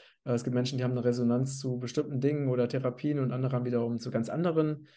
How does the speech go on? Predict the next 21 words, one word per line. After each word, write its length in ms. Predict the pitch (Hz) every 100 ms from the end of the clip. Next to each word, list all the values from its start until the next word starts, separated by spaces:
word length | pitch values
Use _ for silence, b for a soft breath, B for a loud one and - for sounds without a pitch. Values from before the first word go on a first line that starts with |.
| B B
Therapieformen 1160 | - 131 135 143 135 139 131 135 131 131 127 123
oder 560 | 127 127 120 120 120 123
Hilfsprodukten 1200 | 127 143 165 - - - 139 135 151 - 147 139
für 80 |
eine 100 | 131
bessere 300 | 131 135 131
Gesundheit 440 | 123 131 139 135 135
Resonanz. 640 | 127 127 123 156 156 - b b b b b b _ -
Da, 300 | 123 127 123
das 180 | 131 131
ist 80 |
sicherlich 300 | 147 156 143
nicht 160 | 135 135
für 60 | 131
jeden 220 | 123 123
gleich, 420 | 131 135 165 151
aber 140 | 131
man 140 | 131 123
kann 180 | 139 143
ja 100 | 131
einfach 320 | 135 135